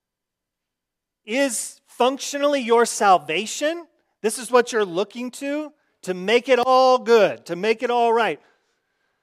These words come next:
might be an idol. God is saying, if you look for fulfillment, peace in your health, you will be disappointed. It is idolatry, and I take it away to reveal that, that it is fleeting and powerless to give you the good life.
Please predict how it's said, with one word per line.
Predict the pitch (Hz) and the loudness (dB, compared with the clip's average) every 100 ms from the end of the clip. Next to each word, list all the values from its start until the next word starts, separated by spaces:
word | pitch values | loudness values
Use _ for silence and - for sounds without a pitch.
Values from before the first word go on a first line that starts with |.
| _ _ _ _ _ _ _ _ _ | _ _ _ _ _ _ _ _ _
might | 127 135 | -20 -20
be | 190 | -18
an | 190 | -16
idol. | 240 220 110 _ _ _ _ _ _ _ _ _ _ _ _ _ _ _ _ _ _ _ _ _ _ _ _ _ _ _ _ _ _ | -18 -20 -20 _ _ _ _ _ _ _ _ _ _ _ _ _ _ _ _ _ _ _ _ _ _ _ _ _ _ _ _ _ _
God | 135 160 | -8 -8
is | 165 | -10
saying, | - 120 110 | -16 -16 -16
if | 120 139 | -18 -18
you | |
look | 139 165 | -14 -14
for | - 110 | -16 -20
fulfillment, | 117 104 - 165 160 156 _ | -20 -20 -16 -14 -14 -18 _
peace | - 165 156 - - _ _ 160 | -16 -16 -16 -20 -20 _ _ -16
in | 165 165 151 | -14 -14 -14
your | 139 143 143 | -10 -8 -8
health, | - 147 147 185 _ | -10 -10 -10 -10 _
you | 139 139 | _ -18
will | 139 143 208 | -16 -14 -16
be | 220 208 | -16 -18
disappointed. | 202 - - - 147 110 _ _ _ _ _ _ _ _ _ _ _ _ _ _ _ _ _ _ _ _ _ _ _ _ _ _ _ _ _ | -18 -18 -20 -20 -20 -20 _ _ _ _ _ _ _ _ _ _ _ _ _ _ _ _ _ _ _ _ _ _ _ _ _ _ _ _ _
It | 131 139 | -20 -18
is | 143 | -14
idolatry, | 156 151 143 135 127 - 117 113 | -12 -10 -8 -8 -10 -14 -20 -20
and | 113 | -20
I | |
take | 113 156 147 | -18 -18 -16
it | 160 | -14
away | 151 151 151 | -12 -10 -12
to | 147 139 | -16 -18
reveal | 131 117 131 143 127 | -18 -16 -14 -12 -12
that, | 113 113 | -14 -20
that | 127 | -20
it | 135 131 | -20 -20
is | - | -20
fleeting | - 135 147 156 156 143 | -20 -16 -14 -14 -16 -18
and | 117 | -20
powerless | - 143 143 139 139 - | -20 -14 -12 -12 -14 -20
to | 123 | -20
give | 113 131 | _ -20
you | 127 | -18
the | 117 | -18
good | 110 110 | -18 -18
life. | 110 107 | -20 -20